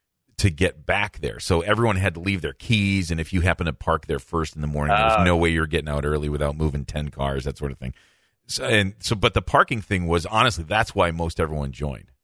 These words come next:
Speaker 1: Um, we had Psi Omega, you know, members that literally never did anything with <laughs> Psi Omega except park their car there. I, and, and that, it was interesting, but we love
Speaker 2: Parking
Speaker 1: that
Speaker 2: drives
Speaker 1: because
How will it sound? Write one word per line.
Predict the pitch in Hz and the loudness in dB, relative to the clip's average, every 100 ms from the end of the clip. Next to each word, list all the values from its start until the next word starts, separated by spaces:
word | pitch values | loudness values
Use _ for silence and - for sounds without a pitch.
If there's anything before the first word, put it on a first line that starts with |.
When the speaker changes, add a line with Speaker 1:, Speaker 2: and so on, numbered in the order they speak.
| _ | _
Speaker 1:
Um, | 80 73 67 - _ _ - | -2 -2 -2 -10 _ _ -2
we | 113 120 | 2 4
had | 110 87 | 4 2
Psi | 110 | 2
Omega, | 98 90 92 87 73 _ _ _ | 2 2 0 0 -4 _ _ _
you | 98 80 | -4 -2
know, | 73 | -2
members | 82 90 92 82 76 | 0 2 2 2 0
that | 78 76 | -2 -4
literally | 92 87 82 | 0 2 2
never | 80 90 87 85 | 2 2 2 0
did | 67 82 80 | 0 -2 -2
anything | 85 82 - 73 73 | -2 -4 -4 -4 -4
with | 71 | -4
<laughs> | |
Psi | - - 156 | -2 0 0
Omega | 120 113 113 | 0 -2 -2
except | 80 - 82 | -4 -4 -6
park | - 73 - | -4 -6 -6
their | 55 | -12
car | - 71 58 | -4 -4 -4
there. | 50 _ | -12 _
I, | 73 65 - | -14 -14 -12
and, | 76 71 65 _ _ _ _ _ - | -10 -10 -12 _ _ _ _ _ -8
and | 87 87 - | -6 -6 0
that, | 95 92 | 2 2
it | 113 | 0
was | 98 | 2
interesting, | 98 95 - 85 90 | 0 -2 -4 -4 0
but | 101 107 | 0 2
we | 110 | 2
love | 107 - - | 6 6 6
Speaker 2:
Parking | - | 0
Speaker 1:
that | 208 | 2
Speaker 2:
drives | 160 151 151 | 4 4 2
Speaker 1:
because | - | -4